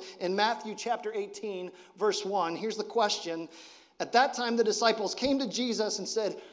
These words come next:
"Who's the greatest in the kingdom of heaven?" And I,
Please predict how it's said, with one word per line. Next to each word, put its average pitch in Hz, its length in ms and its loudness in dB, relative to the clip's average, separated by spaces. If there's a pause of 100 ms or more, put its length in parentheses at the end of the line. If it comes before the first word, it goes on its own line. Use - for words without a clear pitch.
(640)
"Who's 330 300 4
the 330 100 2
greatest 277 540 4
in 247 80 0
the 240 80 2
kingdom 240 340 0
of 214 100 2
heaven?" 190 480 0 (680)
And 190 80 -14
I, 180 160 -14